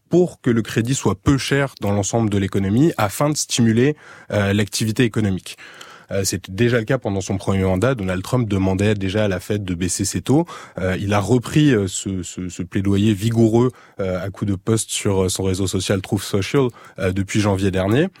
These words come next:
Euh, et Trump met en avant la nécessité de baisser les taux pour stimuler l'activité économique, augmenter la croissance. Il y a une deuxième dimension que Trump met en avant, euh, qui est le fait que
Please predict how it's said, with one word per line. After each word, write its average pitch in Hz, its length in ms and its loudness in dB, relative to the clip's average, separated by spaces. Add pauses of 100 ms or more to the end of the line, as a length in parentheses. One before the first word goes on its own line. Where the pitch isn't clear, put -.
(460)
Euh, 92 440 -2
et 127 120 4
Trump 156 320 -2
met 135 80 0
en 123 100 2
avant 107 220 0
la 123 100 0
nécessité 101 480 -2
de 113 60 0
baisser 107 340 0
les 101 160 0
taux 127 200 0
pour 123 280 0
stimuler 110 320 2
l'activité 101 480 -2
économique, 95 480 -2
augmenter 98 320 0
la 98 80 2
croissance. - 400 -10 (340)
Il 104 60 -4
y 113 60 4
a - 20 4
une 127 140 4
deuxième 185 580 4
dimension 131 460 0
que - 80 -8
Trump 135 320 -2
met 107 100 2
en 95 140 0
avant, 120 340 0 (380)
euh, 101 180 0
qui 95 160 -2
est 123 40 4
le 120 40 -4
fait 175 320 -2
que 151 460 2